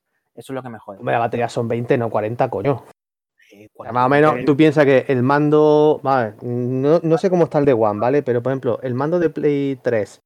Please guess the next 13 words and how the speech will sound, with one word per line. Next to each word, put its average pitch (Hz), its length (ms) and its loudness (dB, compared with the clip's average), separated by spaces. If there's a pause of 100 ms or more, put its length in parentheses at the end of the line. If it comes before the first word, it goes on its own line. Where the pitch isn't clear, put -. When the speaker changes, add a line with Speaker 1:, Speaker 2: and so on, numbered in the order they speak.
Speaker 2:
y 127 120 -6
de 117 140 -4
Play 151 160 0
cuatro 180 440 -4 (440)
costaba 160 380 -2
Speaker 1:
Sesenta. - 80 -10 (260)
Speaker 2:
sesenta 120 40 -2
pavos 110 240 0
nuevos, 104 300 -6 (460)
si 117 60 -20
no 117 120 -10
recuerdo 107 340 -4
mal. 92 180 -12